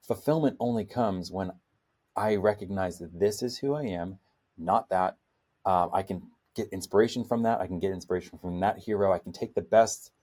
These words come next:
but I still have to find a way for it to be me. And I feel like that's what, you own yourself so well. I just saw a YouTube short or a Facebook short that you did. Oh, it was a, I don't know what you were doing. It was hilarious, but it had to do with the song lyric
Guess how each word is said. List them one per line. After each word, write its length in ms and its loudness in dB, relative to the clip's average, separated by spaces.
but 80 2
I 60 0
still 260 0
have 220 -2
to 60 -18
find 300 2
a 60 -2
way 360 -2
for 160 -8
it 140 -8
to 60 -14
be 520 -10
me. 520 -2
And 100 2
I 60 6
feel 180 4
like 140 4
that's 180 6
what, 160 -2
you 240 -4
own 180 6
yourself 400 0
so 200 4
well. 180 4
I 80 8
just 240 -2
saw 140 10
a 40 6
YouTube 480 0
short 520 2
or 180 8
a 80 0
Facebook 340 2
short 240 4
that 80 -8
you 140 -2
did. 340 6
Oh, 720 8
it 60 4
was 160 6
a, 260 0
I 40 8
don't 120 6
know 80 8
what 220 6
you 80 0
were 80 2
doing. 520 4
It 60 -2
was 160 -2
hilarious, 520 4
but 120 4
it 40 6
had 120 4
to 40 -8
do 60 2
with 120 2
the 60 -6
song 360 8
lyric 380 4